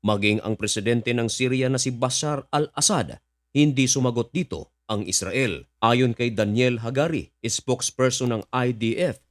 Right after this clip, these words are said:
"Syrian war is a serious war. And Syria is for Syrians." Marami ang naghahangad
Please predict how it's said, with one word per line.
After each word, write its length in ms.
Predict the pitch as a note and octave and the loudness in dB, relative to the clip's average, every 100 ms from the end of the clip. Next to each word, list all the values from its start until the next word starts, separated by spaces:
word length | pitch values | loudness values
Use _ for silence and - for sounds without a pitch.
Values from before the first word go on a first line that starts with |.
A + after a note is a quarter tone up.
| _ _ | _ _
"Syrian 580 | - - D#3 D#3 D#3+ D#3 | -2 2 2 2 0 0
war 460 | D#3 C#3 F2 F#2+ - _ | 2 2 0 -4 -12 _
is 400 | - D3 B2 - _ - | 0 2 0 -6 _ -6
a 80 | A#2+ | 0
serious 480 | - D#3 G#2 F#2 B2 | 2 2 2 0 2
war. 340 | C#3+ G#2 C#2 _ | 2 2 -4 _
And 240 | - A2 G2+ | -2 -2 0
Syria 560 | - D#3+ F3+ F#3+ F3+ - _ - | 2 2 2 -2 -4 -8 _ -2
is 220 | D#3+ - | -2 -2
for 240 | - C3 A#2+ | 0 -2 0
Syrians." 800 | - F#3 C#3+ A2 D2 - - - _ - | 0 2 2 2 -2 -6 -8 -10 _ -2
Marami 560 | G#3 G#3 G3+ G3+ G#3 - | 0 2 2 2 2 0
ang 180 | E3+ E3 | -2 -2
naghahangad 1000 | D#3+ C3+ - D3 C#3 C3+ C#3 A#2+ C#2 - | -2 -6 -6 -4 -2 0 2 2 -2 -10